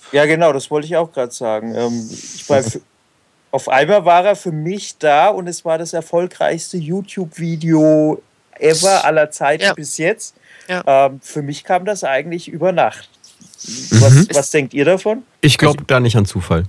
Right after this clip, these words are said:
Speaker 4: Ich, ich glaub nicht, dass das ein Video ist, das plötzlich da ist und plötzlich funktioniert.
Speaker 2: Auch gar nicht. Also bei mir ist es nicht berühmt.
Speaker 3: <laughs> Also es steht im Guinness-Buch der Rekorde mit den meisten YouTube-Klicks jemals.
Speaker 4: Ist
Speaker 3: Also
Speaker 4: es aber
Speaker 3: von
Speaker 4: nicht.
Speaker 3: daher
Speaker 4: Ist es aber nicht. Wie viel hat es denn bitte?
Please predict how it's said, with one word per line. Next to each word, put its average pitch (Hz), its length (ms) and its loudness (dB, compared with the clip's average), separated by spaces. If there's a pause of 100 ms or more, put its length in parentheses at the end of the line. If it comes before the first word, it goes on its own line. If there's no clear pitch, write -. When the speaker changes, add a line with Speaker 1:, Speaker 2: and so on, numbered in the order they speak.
(280)
Speaker 4:
Ich, - 220 0
ich - 240 -4
glaub 135 200 2
nicht, 131 180 2
dass 117 140 2
das 117 220 -2
ein 107 400 2
Video 135 240 4
ist, 135 200 2
das 110 120 0
plötzlich 113 400 0
da 123 220 2
ist 120 160 -2
und 117 80 0
plötzlich 113 280 -2
funktioniert. 104 540 2 (500)
Speaker 2:
Auch 95 160 -12
gar 90 180 2
nicht. 87 220 2
Also 87 320 2
bei 90 140 2
mir 98 160 4
ist 120 80 0
es 123 80 -6
nicht 131 180 0
berühmt. 85 400 0 (580)
Speaker 3:
<laughs> 220 120 4 (760)
Also 185 180 2
es 196 100 2
steht 208 220 0
im 180 120 -8
Guinness-Buch 202 460 -6
der 190 140 0
Rekorde 175 400 -2
mit 175 120 -6
den 165 120 -2
meisten 160 400 0
YouTube-Klicks 180 840 -6
jemals. 165 760 -2 (300)
Speaker 4:
Ist 143 200 0
Speaker 3:
Also - 40 0
Speaker 4:
es - 100 2
aber 95 120 6
Speaker 3:
von 90 80 4
Speaker 4:
nicht. 170 120 6
Speaker 3:
daher 190 280 4 (160)
Speaker 4:
Ist 117 160 2
es 135 140 2
aber 90 200 4
nicht. 90 240 0
Wie 110 80 2
viel 107 160 2
hat 123 100 4
es 143 120 0
denn 85 140 0
bitte? 87 240 -2